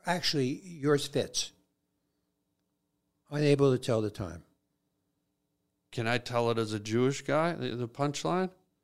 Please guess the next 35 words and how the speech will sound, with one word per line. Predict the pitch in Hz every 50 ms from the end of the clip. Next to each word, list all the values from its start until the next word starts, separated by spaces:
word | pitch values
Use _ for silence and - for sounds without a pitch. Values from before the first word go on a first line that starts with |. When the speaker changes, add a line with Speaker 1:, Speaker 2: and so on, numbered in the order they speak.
| _ _ _ -
Speaker 1:
Yeah, | 175 160
go | 139 165
ahead. | 156 139 107 80 - - _ _ _ _ _ _ _ _ _ _ _ _ _ _ _ _ _ _ _
Speaker 2:
What's | - 123 127 123 - -
an | 127 123
Amish | 123 127 135 135 135 131 131 - -
guy | - 120 113 113 117
that | 110 107 -
puts | - 127 117 - - -
his | 101 98 95 110
hand | 120 120 123 120 113
up | 117 113 -
a | 104 101
horse's | 110 117 110 104 - 107 104 110
ass? | 113 117 117 120 110 95 - - - _ _ _ _ _ _ _ _ _ _ _ _ _ _ _ _ _ _ _ _ _ _ _ _ _
You | - -
say, | - - 92
"What?" | 98 95 98 98 92 92 117 127 - - _ _ _
Speaker 1:
What? | 143 143 143 160 180 - - - _ _ _ _ _ _
Speaker 2:
A | - 110
mechanic. | 117 113 113 - - - - - 92 98 92 - 156 151 165 165 147 120 101 104
Speaker 1:
Uh, | 107 95 90 80 - - _ _ _ _ _ _
see, | - - - 190 214
you | 269 277 226
got | 226 254 277 254
it | 196 156
now. | 127 113 101 80 78 - _ _ _ _
Now, | - 156
you | 151 165 196
don't | 220 240 214
know | 180
why | 151 143 131
you | 127 113
did | 98 117 110 -
that. | 110 113 160 -